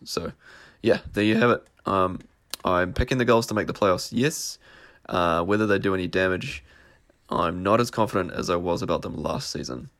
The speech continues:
Um, just because, yeah, they could have had Jones, Terry, all of those guys. Um, but now they're all, they're, um, they're not eligible. So, yeah.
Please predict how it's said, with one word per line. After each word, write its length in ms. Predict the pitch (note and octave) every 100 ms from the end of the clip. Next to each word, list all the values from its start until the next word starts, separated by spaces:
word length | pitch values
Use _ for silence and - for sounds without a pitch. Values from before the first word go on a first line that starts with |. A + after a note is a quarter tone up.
| - _
Um, 560 | - E2+ E2+ D#2 C#2 C2
just 300 | - - -
because, 500 | - - - - - - - - - _ _ _ - - _ _ _ -
yeah, 180 | - - -
they 160 | - -
could 140 | -
have 100 | F#2+
had 300 | G2 E2+ E2+
Jones, 840 | G2 G2 G2 G2 F#2 - - - -
Terry, 720 | - F#2+ F2 E2+ E2+ E2+ - _ _ _ _ _ _ - _ _ _
all 200 | G2 F2
of 80 | F2
those 160 | F2+
guys. 480 | - C#2+ A1+ - - -
Um, 360 | - C#2+ B1 - - _ _ _ _ _
but 160 | - -
now 140 | -
they're 220 | - C2
all, 120 | B1+ - -
they're, 280 | - - A#1+
um, 280 | D2 B1+ - _ -
they're 140 | A#1
not 180 | - G1+
eligible. 400 | G1+ - - -
So, 320 | - D#2 C#2+ - - - - _ _
yeah. 160 | - G1+